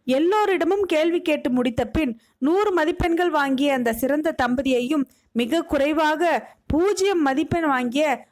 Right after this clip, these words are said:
ஒரு தம்பதியையும் மேடைக்கு அழைத்தார்கள். பூஜ்ஜியம் வாங்கியது வேறு யாரும் இல்லை, வரும்போதே சண்டை போட்டு கொண்டு வந்தார்களே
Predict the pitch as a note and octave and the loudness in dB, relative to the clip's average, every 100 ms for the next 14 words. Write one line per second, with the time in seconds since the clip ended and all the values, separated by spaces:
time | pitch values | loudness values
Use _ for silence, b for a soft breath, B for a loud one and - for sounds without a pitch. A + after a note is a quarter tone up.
0 | _ D4 D#4 D#4 C4+ C4+ D4+ B3+ A#3+ D#4 | _ 0 0 0 0 0 0 2 2 0
1 | B3+ - _ C4 D4+ D#4 - D#4+ D4 D4 | -2 -6 _ 0 2 0 0 0 0 0
2 | D4+ C#4+ C4+ C#4+ C4+ b b - G4 A4+ | 0 0 0 0 -2 b b -2 0 0
3 | G#4 G#4+ F#4 D4+ D4 C#4 C4+ G#3+ G#3+ D#4 | 2 2 2 2 2 2 0 2 0 -2
4 | B _ A3+ B3+ D#4+ E4 D4+ D#4+ F4 D#4+ | B _ -2 0 2 2 2 2 0 2
5 | D4 C#4 C4+ B - A3+ B3+ D#4 D4+ C#4 | 2 0 -2 B -2 0 2 2 2 2
6 | E4+ D#4+ B3+ C4+ E4+ D#4+ - D4+ C#4+ C4+ | 0 0 0 0 0 0 -2 -2 -2 0
7 | C4+ B3 B3+ B3+ A#3 A3+ C#4+ | 0 0 0 0 0 0 0